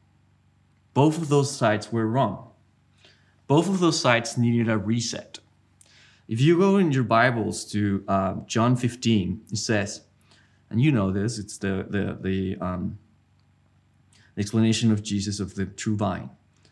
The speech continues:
"I am the true vine, and my Father is the vine dresser." He, uh, he defines who he is, right? "Every branch in me that does not bear fruit, he takes away.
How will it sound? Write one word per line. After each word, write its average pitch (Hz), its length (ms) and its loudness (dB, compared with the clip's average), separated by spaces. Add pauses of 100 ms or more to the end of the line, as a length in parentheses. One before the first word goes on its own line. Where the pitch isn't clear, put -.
(400)
"I 139 140 4
am 202 120 6
the 151 80 2
true 156 220 4
vine, 117 340 4
and 104 160 2
my 104 80 0
Father 110 380 0
is 101 100 -2
the 101 60 -4
vine 98 300 -2
dresser." - 340 -14 (260)
He, 190 400 2 (800)
uh, 113 300 -2 (140)
he - 200 -4
defines 165 540 2
who - 120 -12
he - 220 -14
is, - 260 -16
right? 101 220 -8 (600)
"Every 151 240 6
branch 160 480 2
in 165 140 6
me 104 200 4
that 101 180 -4
does 101 160 -6
not 113 200 -2
bear 117 140 0
fruit, 98 460 -4
he 117 80 -6
takes 104 240 -4
away. 135 340 -4